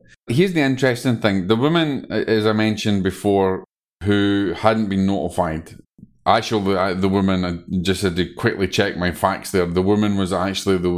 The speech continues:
the, the, the sailor's mother. Now, you gotta imagine it's like Chinese whispers. Now, things like this c-, can just travel so quickly. And so, round about Portsmouth at that time,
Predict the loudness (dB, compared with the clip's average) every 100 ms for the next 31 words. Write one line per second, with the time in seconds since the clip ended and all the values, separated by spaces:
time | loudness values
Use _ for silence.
0 | -2 0 0 -2 -4 -2 0 -2 -6 -10
1 | -14 -20 _ _ -6 0 0 2 0 0
2 | 0 -2 -6 -14 -20 -20 -20 _ _ _
3 | 0 2 2 0 -2 -8 -20 _ _ _
4 | 0 2 4 4 2 0 0 0 0 0
5 | 0 -2 0 -2 -2 0 0 0 -2 0
6 | 2 0 0 -2 -2 -2 -2 0 0 0
7 | -2 -8 -18 -20 -20 -20 -20 -2 2 2
8 | 2 0 2 2 2 -6 -18 -4 0 2
9 | 0 -2 0 0 0 0 2 2 0 -2
10 | -4 -4 0 0 0 -4 -4 -2 -2 -2
11 | -6 -14 _ _ _ -12 -2 0 2 0
12 | 0 2 2 2 0 0 2 2 0 0
13 | 0 0 0 0 0 0 -2 0 0 -2
14 | -2 0 2 0 -2 -4